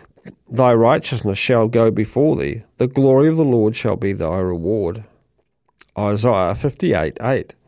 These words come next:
The love of Christ manifested in an unselfish ministry will be more effective in reforming the evildoer than will,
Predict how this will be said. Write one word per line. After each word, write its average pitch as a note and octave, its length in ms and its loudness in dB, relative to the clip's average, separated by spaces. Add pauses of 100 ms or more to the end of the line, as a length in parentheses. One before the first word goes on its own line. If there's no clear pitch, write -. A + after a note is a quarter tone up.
(540)
The F#3 100 2
love G3 200 4
of A#3 140 0
Christ A#2 340 2
manifested B2+ 760 0
in - 180 -2
an G#2 120 2
unselfish B2 680 0
ministry A2 520 -2
will F#2+ 160 -4
be G2+ 280 -4 (340)
more B2+ 260 4
effective A#2 560 -2
in A#2 160 -2
reforming B2 600 0
the A#2 220 -4
evildoer C3 640 0 (140)
than G#2+ 280 0
will, G#2 240 -4